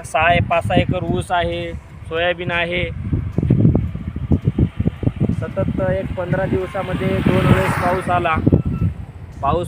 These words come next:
येऊन पण कोणी शासनाची काय आर्थिक मदत नाही किंवा कोणी समजून सांगायला कोणी यायला तयार नाही. आता स-, सध्या शेतकऱ्याला एकच पर्याय, एकतर आत्महत्या करावं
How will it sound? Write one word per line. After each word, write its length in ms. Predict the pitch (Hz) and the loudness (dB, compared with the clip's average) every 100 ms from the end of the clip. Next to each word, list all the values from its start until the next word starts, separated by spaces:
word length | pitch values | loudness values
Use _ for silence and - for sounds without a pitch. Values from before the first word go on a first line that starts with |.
| - | -2
येऊन 300 | 175 180 185 | -2 -4 -6
पण 240 | 190 190 | -6 -2
कोणी 600 | 190 190 190 190 190 190 190 185 - | -2 -2 -4 -6 -4 -4 -6 -6 -6
शासनाची 680 | - - 160 - 185 185 180 | -4 -2 -2 -2 -4 -4 -2
काय 100 | 185 | 2
आर्थिक 480 | 175 - 196 - | 0 -2 -10 -8
मदत 480 | 190 180 175 190 190 | -8 -4 -4 -2 -2
नाही 300 | 185 185 180 175 - - - | 0 0 -2 -10 -18 -4 0
किंवा 520 | 165 175 180 180 175 | 4 6 6 6 4
कोणी 380 | 165 185 190 185 | 2 -2 -6 -6
समजून 400 | - 180 185 185 | -4 -4 -4 -6
सांगायला 400 | 180 175 175 175 | -4 -2 0 0
कोणी 240 | 170 180 180 | -2 -4 0
यायला 240 | 180 180 170 | 2 2 0
तयार 260 | 175 185 180 | 2 2 2
नाही. 280 | 185 170 165 - - - - | 0 -2 -6 -18 -20 -18 -14
आता 460 | 139 143 151 151 143 | -6 -4 0 0 0
स-, 60 | |
सध्या 200 | 156 175 175 | 0 0 0
शेतकऱ्याला 540 | 180 - 190 190 190 | -4 -2 2 4 4
एकच 360 | 185 185 208 175 | 0 0 -4 -2
पर्याय, 300 | 185 185 175 | 0 4 2
एकतर 340 | 170 - 190 | 0 -2 2
आत्महत्या 520 | 170 185 185 - 196 | 2 2 -4 -2 -2
करावं 300 | 190 196 165 | 2 2 2